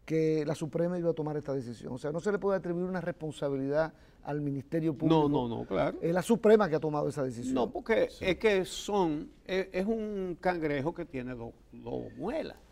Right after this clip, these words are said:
Speaker 2: ¿verdad? Una, porque la justicia se divide en dos partes, el Ministerio Público y la Judicatura.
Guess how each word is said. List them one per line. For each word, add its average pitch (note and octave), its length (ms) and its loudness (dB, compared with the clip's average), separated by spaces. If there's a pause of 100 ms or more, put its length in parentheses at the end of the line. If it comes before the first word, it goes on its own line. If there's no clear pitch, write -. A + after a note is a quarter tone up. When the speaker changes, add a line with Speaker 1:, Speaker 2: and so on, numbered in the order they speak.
(300)
Speaker 2:
¿verdad? - 240 -14 (640)
Una, E3+ 400 2 (260)
porque D3+ 200 -4
la C#3+ 100 0
justicia C3+ 420 -2
se F3+ 140 -4
divide C#3+ 280 2
en B2+ 100 -2
dos A#2+ 120 -2
partes, G3 300 -2
el C3+ 100 -4
Ministerio C#3+ 480 2
Público G#3+ 520 2 (680)
y A3 300 6
la G#3 140 4
Judicatura. F3+ 760 2